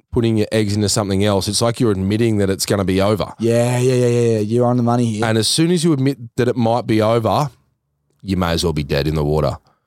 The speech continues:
Speaker 2: 'Cause it's a hundred percent in, not ninety-nine percent, 'cause you start putting ten percent to the left,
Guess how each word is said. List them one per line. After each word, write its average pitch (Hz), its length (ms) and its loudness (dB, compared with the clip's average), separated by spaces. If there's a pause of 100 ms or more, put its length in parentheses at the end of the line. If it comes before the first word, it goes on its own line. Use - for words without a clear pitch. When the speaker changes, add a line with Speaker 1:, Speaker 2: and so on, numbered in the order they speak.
(140)
Speaker 2:
'Cause 131 80 2
it's 139 80 -4
a 147 60 0
hundred 190 240 0
percent 156 360 -2
in, 135 520 0
not 147 200 0
ninety-nine 127 460 0
percent, 123 320 0
'cause 113 100 -2
you 156 140 2
start 156 220 0
putting 131 180 0
ten 131 180 0
percent 123 260 0
to 110 60 -2
the 107 60 -2
left, 127 340 0